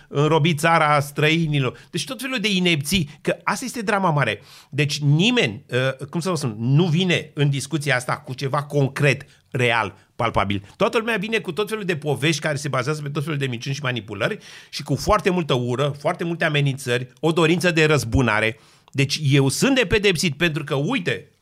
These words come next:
a ajuns România în nato și U E și fota este de vină. Deci, uh, și aici ajungem iarăși la ceva ce o să ne mai devreme.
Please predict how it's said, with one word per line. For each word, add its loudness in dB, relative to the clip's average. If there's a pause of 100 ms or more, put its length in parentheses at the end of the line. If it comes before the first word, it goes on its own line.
(380)
a -2
ajuns -4
România 0
în 0
nato -2
și -4
U -4
E 0 (220)
și -8
fota 0
este 0
de 0
vină. -2 (240)
Deci, -2
uh, -8 (840)
și -6
aici -2
ajungem -2
iarăși 0
la -4
ceva -4
ce -8
o -4
să -8
ne -6
mai -4
devreme. -4